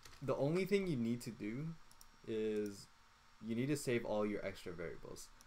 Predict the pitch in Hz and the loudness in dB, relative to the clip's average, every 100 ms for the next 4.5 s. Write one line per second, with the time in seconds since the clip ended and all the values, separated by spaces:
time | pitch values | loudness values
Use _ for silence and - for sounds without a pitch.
0 | - - 104 104 104 117 131 123 120 120 | -2 0 0 0 0 4 4 6 6 6
1 | 117 113 110 107 107 101 98 98 - 101 | 6 4 2 0 0 2 2 0 0 -2
2 | - - - 101 98 87 90 90 - - | -2 -10 -2 0 0 -2 -4 -8 -12 -14
3 | - - 107 101 101 101 98 98 104 95 | -10 2 6 6 4 -2 -2 -2 -2 -2
4 | - 98 82 71 - | -4 -6 -6 -8 -10